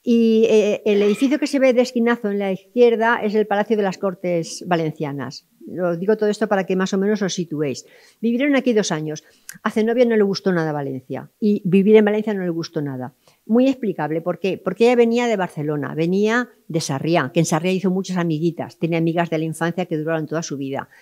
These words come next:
Luego en Tarragona tenía amigas, pero llegó a Valencia, no tenía amigas, solamente tenía a su hermano pequeño Epi, que era un niño más pequeño que ella, y, y toda la, la fiesta y la juerga que tenía, no tenía ninguna amiga.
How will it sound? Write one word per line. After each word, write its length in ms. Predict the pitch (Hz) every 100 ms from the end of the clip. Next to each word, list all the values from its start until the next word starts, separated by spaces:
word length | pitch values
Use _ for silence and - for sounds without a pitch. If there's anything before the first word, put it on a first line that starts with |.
| - -
Luego 200 | - 214
en 80 | 233
Tarragona 640 | 233 180 156 151 151 - - - - _ _
tenía 300 | 202 185 190
amigas, 520 | 165 147 120 127 - _ _ -
pero 160 | 196
llegó 200 | 180 185
a 60 | 196
Valencia, 560 | 214 240 254 247 262 - - _ _ _ _ _ -
no 160 | 202
tenía 260 | 170 160 151
amigas, 440 | 143 135 131 143 _
solamente 480 | - 220 208 214 202
tenía 220 | 190 196
a 40 |
su 100 | 202
hermano 280 | 175 180 180
pequeño 360 | 180 185 190 202
Epi, 260 | 208 214
que 80 | 196
era 100 | 170
un 60 | 170
niño 220 | 180 180
más 100 | 170
pequeño 360 | 165 175 180 185
que 160 | 208
ella, 340 | 226 233 269 -
y, 300 | 185 175 175
y 120 | 180
toda 200 | 175 185
la, 280 | 190 185 -
la 160 | 196 196
fiesta 300 | - 220 196
y 20 |
la 80 | 180
juerga 300 | - 190 196
que 80 | 202
tenía, 420 | 214 233 233 277 - - -
no 120 | 180
tenía 180 | 196 214
ninguna 360 | 196 208 226
amiga. 320 | 233 214 160